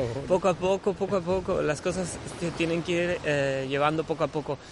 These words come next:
Speaker 2: Diría que ese es como mi, mi consejo, más allá de entrenamientos o eso, más bien diría tomar las cosas con calma,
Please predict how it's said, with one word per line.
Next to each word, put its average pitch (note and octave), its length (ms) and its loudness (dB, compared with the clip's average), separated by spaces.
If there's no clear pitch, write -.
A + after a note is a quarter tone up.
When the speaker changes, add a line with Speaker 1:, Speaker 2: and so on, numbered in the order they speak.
Speaker 2:
Diría D#3 240 2
que - 100 -6
ese E3 120 -2
es D#3 80 -6
como D#3+ 240 -2
mi, A#2+ 280 -4
mi B2 120 -4
consejo, B2+ 420 -6
más C3 200 -6
allá C#3 180 -2
de C#3+ 60 -6
entrenamientos B2 720 -6
o C#3 60 -2
eso, D#3 220 -6
más C#3 180 -4
bien C3+ 180 -4
diría B2+ 300 0
tomar C3 300 -4
las C#3 120 -4
cosas C#3 260 -8
con B2+ 120 -6
calma, E3 400 0